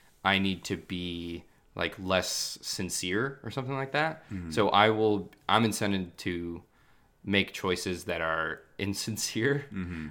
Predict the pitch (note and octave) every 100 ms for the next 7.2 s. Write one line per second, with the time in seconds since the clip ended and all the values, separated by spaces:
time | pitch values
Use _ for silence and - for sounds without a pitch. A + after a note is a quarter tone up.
0 | D2+ G2 A#2+ C3+ D3 - - _ _ -
1 | A2 G2+ - F#2+ F#2 F2 E2+ C#3+ - _
2 | _ _ - - A#2 - - _ _ A#2
3 | G#2+ A2 - A2+ G2+ G2 G2 F#2 F#2 F2+
4 | F2+ F2 F2 E2+ E2+ A2+ - _ _ _
5 | - F#2 F2 F2 F2+ - _ _ _ -
6 | - F#2 E2+ - - _ _ _ - G#2
7 | G2